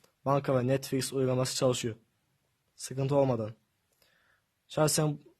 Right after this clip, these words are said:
yalnız bu yazılımın root erişimi yok. Buna sonradan root yapmanız gerekiyor. Demiş olduğumuz custom ROM'un maalesef root erişimi yok. Bunun da videosu kanalımda yakın zamanda gelecek.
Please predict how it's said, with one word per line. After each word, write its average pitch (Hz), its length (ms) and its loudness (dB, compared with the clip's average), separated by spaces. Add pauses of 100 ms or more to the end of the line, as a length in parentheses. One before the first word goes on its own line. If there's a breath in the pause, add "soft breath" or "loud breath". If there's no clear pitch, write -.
(420)
yalnız 143 320 2
bu 151 60 2
yazılımın 143 400 4
root 143 220 4
erişimi 139 300 2
yok. 120 200 0 (420)
Buna 135 140 2
sonradan 143 380 4
root 143 240 2
yapmanız 143 600 -2
gerekiyor. 131 440 0 (1700)
Demiş 135 280 -2
olduğumuz 120 480 -2
custom 131 400 -2
ROM'un 117 220 -2
maalesef 123 440 -2
root 131 220 0
erişimi 127 320 -2
yok. 110 200 -8 (920)
Bunun 135 220 0
da 131 140 2
videosu 139 600 0 (440)
kanalımda 135 420 2
yakın 131 160 2
zamanda 131 280 0
gelecek. 113 420 -2